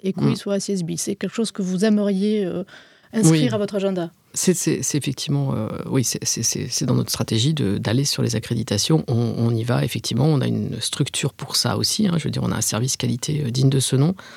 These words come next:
Speaker 2: Et on participe, euh, on est membre de l'F F, de le, pardon, on est membre de l'F M D, on est membre de A S I S B et on participe, euh, le plus activement possible.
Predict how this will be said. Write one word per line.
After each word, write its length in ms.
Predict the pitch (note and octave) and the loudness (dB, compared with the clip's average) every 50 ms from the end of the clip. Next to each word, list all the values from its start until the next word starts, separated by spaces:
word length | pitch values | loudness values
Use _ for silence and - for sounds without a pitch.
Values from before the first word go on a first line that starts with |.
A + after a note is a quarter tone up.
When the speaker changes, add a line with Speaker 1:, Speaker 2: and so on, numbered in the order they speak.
| - - - - - - - - - - | -20 -18 -16 -14 -14 -12 -12 -14 -8 -2
Speaker 2:
Et 120 | - C3 C3 | 2 2 2
on 100 | C3 - | 2 0
participe, 600 | - - - - - - - - D#2+ - - - | -2 -4 -4 -4 -2 -2 -2 -2 -2 -4 -4 -6
euh, 180 | - - F#2+ - - - - - - - | -6 -4 -4 -4 -4 -4 -6 -6 -6 -4
on 120 | - A#2 | 0 2
est 60 | A2+ B2+ | 4 6
membre 220 | C3 B2+ C3 A#2+ | 6 6 4 4
de 60 | B2 | 2
l'F 240 | - F2+ - - - - | 0 -2 -2 -4 -4 -4
F, 60 | - | 0
de 100 | B2+ C3+ | 2 2
le, 140 | C3+ C#3+ - | 2 2 -2
pardon, 320 | - - - - D#3+ D3+ D#3 | -4 -8 -12 -12 -6 -2 2
on 80 | C3 | 2
est 20 | C3 | 4
membre 140 | C3 C3 | 4 2
de 80 | C3 C3+ | 0 0
l'F 200 | B2 A2+ - A#2 | -2 -2 -2 -4
M 60 | A2+ | 0
D, 140 | A2+ C3+ D#3 | 2 2 2
on 140 | D3 C3+ C#3 | 2 2 2
est 60 | C3 | 2
membre 200 | C3 C3 C3 C3 | 2 2 0 0
de 260 | C3 - A2+ A#2 - - | -2 -2 -4 -4 -4 -2
A 60 | A#2 | -2
S 280 | A2+ G#2+ A2 - - - | 0 0 0 -2 -2 -2
I 60 | A#2 | -2
S 120 | A#2 A#2 | -2 0
B 60 | B2+ C3+ F3+ G3+ - - - - - - - - _ - | 2 2 2 2 0 -4 -14 -16 -16 -16 -18 -20 _ -4
et 100 | C3+ A2+ | -2 -2
on 100 | A2 G#2+ | -2 0
participe, 540 | G#2 A2+ A2 - - - - C#3+ D3+ - - | -2 -4 -4 -4 -4 -4 -4 -4 -6 -6 -6
euh, 240 | B2+ B2 A#2+ A2+ A#2 | -6 -4 -2 -2 -2
le 120 | A#2+ B2 | -2 -4
plus 180 | A2+ - C3+ C#3 | -2 0 0 0
activement 400 | - - - - C#3 B2+ C#3+ C#3+ | 0 0 -2 -4 -2 -2 -2 -4
possible. 360 | - - C#3 - - - - | -4 -6 -6 -6 -6 -8 -12